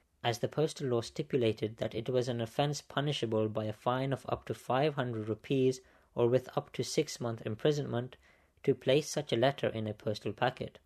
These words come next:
However, I was utterly unaware of this. He acted as an informant to the postal authorities and had a case filed against me. Before I received intimation of this case, Allah the Exalted revealed to me in a dream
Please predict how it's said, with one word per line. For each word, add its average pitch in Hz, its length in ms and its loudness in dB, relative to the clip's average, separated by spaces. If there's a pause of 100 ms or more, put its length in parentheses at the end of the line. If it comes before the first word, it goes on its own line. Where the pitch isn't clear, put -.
(460)
However, 131 440 6
I 123 140 2
was 123 260 0
utterly 127 380 0
unaware 113 420 0
of 117 160 -4
this. - 320 -10 (340)
He - 140 -4
acted 143 400 2
as 123 240 0
an 117 80 -4
informant 117 680 0
to - 80 -6
the 123 80 -10
postal 139 400 0
authorities 113 600 2 (260)
and 117 140 -2
had 123 160 0
a 120 40 0
case 135 320 2
filed 107 380 0
against 110 340 -4
me. 107 200 -8 (1300)
Before 151 420 6
I - 20 4
received 131 500 2
intimation 123 680 -4
of 110 180 -10
this 127 160 -8
case, - 440 -4 (120)
Allah 139 260 0
the 156 80 2
Exalted 110 500 0
revealed 120 460 2
to 120 100 -4
me 107 200 -4
in 107 60 -2
a 104 80 -2
dream 117 360 -2